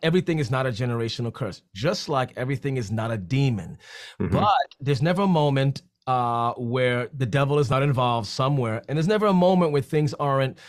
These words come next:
Speaker 1: uh, uh, generational. You know, this is why even in God's name, um, he's the God of Abraham, Isaac, and Jacob. That's generational, which means
Speaker 2: Right.
Speaker 1: God is, God is viewing,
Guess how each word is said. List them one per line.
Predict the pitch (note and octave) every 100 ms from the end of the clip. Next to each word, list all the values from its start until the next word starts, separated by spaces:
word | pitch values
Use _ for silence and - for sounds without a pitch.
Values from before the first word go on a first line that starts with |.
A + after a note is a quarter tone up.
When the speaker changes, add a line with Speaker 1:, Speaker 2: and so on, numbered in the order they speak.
| -
Speaker 1:
uh, | B2+ C3 B2 A#2+
uh, | C#3 A#2
generational. | A#2+ D#3 C#3+ C3 C3 - B2+ D#2+ -
You | A#2
know, |
this | A#2 D#3+
is | F3
why | D3+ D#3 D#3
even | E3+ D3+ D#3
in | C#3+
God's | C3 C#3+ C3 G#2
name, | C#3 D3 A#2+ G#2 - - - -
um, | B2+ B2+ B2 B2
he's | C#3+ C3+
the | C#3
God | C3+
of | B2+ -
Abraham, | D3+ D3+ C#3+ D#3 D#3+
Isaac, | C3+ C3+ B2 C3+ C3
and | A#2+
Jacob. | G2+ C3+ A#2 A2
That's | F#3 C#3+
generational, | G2+ D3+ C3+ A#2+ C#3 - B1 -
which | G#2+ B2+
means | B2+
Speaker 2:
Right. | G2 F#2+
Speaker 1:
God | C#3+ -
is, | - B2+
God | D#3+ G3
is | C3
viewing, | A2 D#3+ D#3 C3+